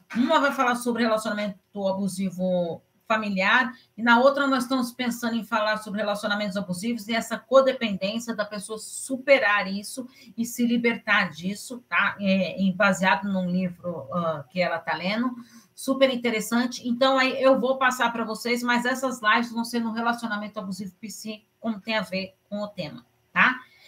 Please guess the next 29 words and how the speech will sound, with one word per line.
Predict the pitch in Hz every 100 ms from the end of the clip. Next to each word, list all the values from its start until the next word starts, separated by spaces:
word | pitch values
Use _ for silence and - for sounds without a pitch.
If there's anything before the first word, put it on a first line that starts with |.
| - 190
Então, | 190 262 269 269 _ _ _ _ -
obrigado | 240 269 262 277
pela | 277 262
participação | 262 247 - 233 226 208
de |
vocês. | 185 190 - 208 247 247 - - - _ _ _ _ _ _ _
Já | - 240 240
sabem | 254 240 240 233
que | 247
os, | 226 226 - -
o, | 196 208 196 185 185
todas | 269 302 269 262
as | 226 202
lives, | 214 240 233 190 - -
hoje | 202 240 240
é |
de | 226
número | 226 220 208
cento | 254 240
e |
setenta | 247 240 220 214
e |
seis, | 196 220
estão | - 233 -
todas | 269 285 285 254 220
no | -
canal | 220 220 214 196
do | 214
YouTube, | 214 208 - 160 127